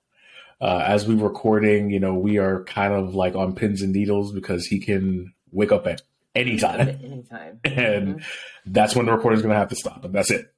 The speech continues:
Speaker 1: <laughs> So, um, prepare for a different type of energy in season eight. It's really gonna be catered to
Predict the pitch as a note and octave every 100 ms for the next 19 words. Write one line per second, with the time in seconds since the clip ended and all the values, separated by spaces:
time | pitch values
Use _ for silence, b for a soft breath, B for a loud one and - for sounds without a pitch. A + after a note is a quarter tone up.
0 | _ F#3+ C#3+ - D3 C3+ C#3 A#2 A2+ B
1 | B B B - A#2+ A#2+ A#2+ A#2+ A#2 D3
2 | G#3 A3 G3 F3 C3+ C3+ C3+ C3+ C3 C#3+
3 | A#2+ A2+ A2+ A2+ G#2+ G#2 G#2 G2 G2 A2
4 | A2 G#2 F#2 G2+ G2+ G2 F#2 - G#2 G#2+
5 | G2+ G#2 G2 G2+ G2 - G#2 G2 G2 -
6 | F2+